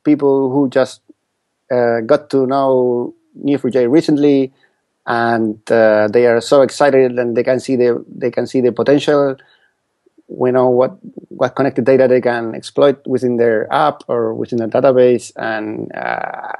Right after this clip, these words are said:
I expect a number of, a growing number of companies to do that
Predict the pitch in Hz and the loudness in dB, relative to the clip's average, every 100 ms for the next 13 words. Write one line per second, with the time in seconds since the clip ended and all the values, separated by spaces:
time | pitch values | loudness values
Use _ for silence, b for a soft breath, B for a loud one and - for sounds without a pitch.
0 | _ - 123 123 120 - - 131 - 117 | _ 0 2 4 2 0 -4 -4 -4 -2
1 | 131 139 127 117 110 - - _ _ _ | 2 4 6 6 4 -4 -20 _ _ _
2 | _ _ _ - 113 127 165 160 143 139 | _ _ _ -8 0 4 4 4 2 0
3 | 139 127 120 113 - - 143 131 117 110 | 0 0 0 -2 -8 -6 -6 -4 -6 -6
4 | - 120 131 113 - | -2 2 2 0 -10